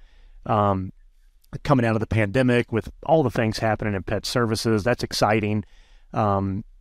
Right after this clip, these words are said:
but that, that brand is, is growing tremendously, and it's already, uh, we have challenges because we, it's a big build out, like you said earlier, and it's, and it's a big project,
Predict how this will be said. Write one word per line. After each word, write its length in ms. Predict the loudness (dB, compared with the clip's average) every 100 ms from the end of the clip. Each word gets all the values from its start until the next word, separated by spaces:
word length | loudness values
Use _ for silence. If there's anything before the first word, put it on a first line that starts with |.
| -16
but 300 | 0 2 2 -4 -4
that, 160 | -4 0
that 220 | -4 0
brand 380 | 2 4 2 0
is, 200 | -2 -2
is 180 | -4 -4
growing 440 | 0 2 4 0
tremendously, 720 | -2 0 0 0 -2 0 0 0
and 80 | -2
it's 160 | 0
already, 500 | 0 2 2 2 0 -6 _ _ -8
uh, 300 | -4 -2 -2
we 120 | 0 0
have 100 | 0
challenges 680 | 0 2 2 0 0 -2
because 380 | -4 0 0 2
we, 260 | 0 0 -2 -2
it's 160 | -2 -2
a 100 | -6 0
big 240 | 2 2 0 0
build 260 | 0 0
out, 240 | -2 -4 -6
like 180 | -6 -4
you 60 | -2
said 260 | 0 0
earlier, 400 | 2 2 2 -2
and 100 | -4 -4
it's, 240 | -4 -10 -12 -20 -20 -10
and 100 | -6
it's 120 | -2
a 60 | -4
big 400 | -2 0 0 -2
project, 840 | 0 2 2 0 -2 -2 -8 -10